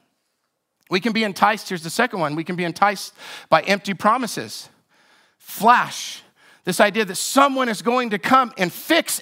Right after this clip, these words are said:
everything, like anyone is that able besides Jesus. I mean, did Jesus fix everything, or did he make a mess some places that he went?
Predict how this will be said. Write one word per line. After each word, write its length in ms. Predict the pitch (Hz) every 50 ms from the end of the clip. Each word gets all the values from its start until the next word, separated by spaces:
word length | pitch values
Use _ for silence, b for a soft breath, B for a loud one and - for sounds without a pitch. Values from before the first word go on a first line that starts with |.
| -
everything, 720 | - 285 311 294 247 262 226 196 - 175 143 110 110 110 _ _ _ _ _ _ _ _ _ _ _ _ _ _ _ _ _ _
like 160 | 175 170 - 214
anyone 540 | 214 208 202 196 185 180 180 170 170 170 - _ _ _ _ _ _ _ _ _ _ _ _ _
is 140 | - 151 139
that 200 | 165 156 151 147
able 300 | 156 156 143 135 113 -
besides 440 | - 147 143 - 156 143 127 131 -
Jesus. 520 | - 139 127 120 - - - - - - _ _ _ _ _ _ _ _ _ _ _ _ _ _ _ _ _ _ _ _ -
I 40 | 214
mean, 100 | 240 202
did 280 | - - - 247 202
Jesus 360 | 160 254 302 320 330 339 294
fix 280 | - - 214 233 - -
everything, 440 | 240 247 240 269 254 269 262 277 247
or 60 | 196
did 120 | 180 190 175
he 120 | 220 220
make 180 | 208 196 185 -
a 60 | 170
mess 240 | 156 170 196 196 -
some 160 | - 156 139
places 340 | - 147 131 123 - 131 120
that 140 | 123 120 113
he 40 |
went? 220 | 101 - - -